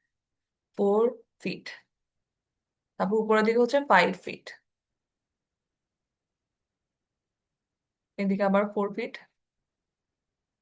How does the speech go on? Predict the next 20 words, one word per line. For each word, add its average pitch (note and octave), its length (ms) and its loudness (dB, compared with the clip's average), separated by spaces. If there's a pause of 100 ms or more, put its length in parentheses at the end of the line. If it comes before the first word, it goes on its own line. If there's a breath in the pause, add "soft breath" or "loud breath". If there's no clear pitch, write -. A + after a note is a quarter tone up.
(1200)
এদিকে F#3 300 -2
আবার F3+ 280 0
হচ্ছে G#3+ 380 -4 (300)
ফাইভ - 320 -2
ফিট। - 220 -20 (3500 soft breath)
আচ্ছা, F#3+ 220 -8
এটা F3+ 200 -2
গেল। F3 260 -4 (1080)
ঠিক G3 120 -10
আছে, F#3+ 160 -4
এরপর F#3 240 0
আবার G#3 260 4
কি G#3 160 -6
আছে? G#3+ 300 -4 (2000 soft breath)
লিভিং G#3 220 2
রুম, A3 120 2
এখন A3+ 140 0
কিচেন। G#3 340 0
কিচেন A3 200 -2
হচ্ছে B3+ 300 -2